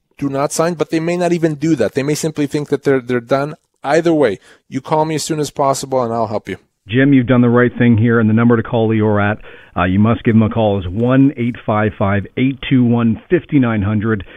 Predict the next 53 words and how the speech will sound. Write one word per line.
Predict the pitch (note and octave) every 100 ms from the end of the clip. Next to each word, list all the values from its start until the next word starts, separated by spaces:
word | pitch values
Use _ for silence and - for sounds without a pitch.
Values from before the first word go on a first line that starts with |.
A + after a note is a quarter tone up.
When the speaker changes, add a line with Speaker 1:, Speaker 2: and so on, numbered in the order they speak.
| - - -
Speaker 2:
And, | F#2+
of | -
course, | A#2 G#2 - A2
uh, | F#2
you | F#2+
can | G2
always | G2+ G2+ G#2+
email, | A2+ G#2+ G2+ F#2+ - - _
uh, | -
Lior | F#2 G2 F#2
help | - B2+ B2+
at | A#2
employment | G#2+ B2 A2+ A2+
hour | G#2+
dot | G2 G2
com. | - G#2+
But | G#2
that | G2+ -
phone | A#2 A2+
call | - A2 G#2+
is, | G2+ E2
is | G2+ F#2 E2+ D#2+
a | F#2+ E2+
direct | F#2+ G#2 -
call | G#2 F#2+
to |
the | F#2
office. | F2+ F2+ G2+ E2 - - F2+
Do | B2
that | A#2 G2 F#2
first | G2+ F2
and | F#2+ -
foremost, | F#2 F2 E2 F#2+
one | G2 G2
eight | F#2+ -
five | G2 F2+
five, | G2+ F2 F#2+
eight | G2
two | G#2+
one, | G2 E2+
fifty | A2+ A2+
nine | G#2+ G2+
hundred. | A2+ G#2+ G#2
Lior, | A#2 B2 B2
he | B2
made | B2 A2
the | A2+
right | B2 A#2+
decision | G2+ A#2 G2+ A2
there, | A2
the | G2+
right | G#2+ A2+
call. | - A2+ G#2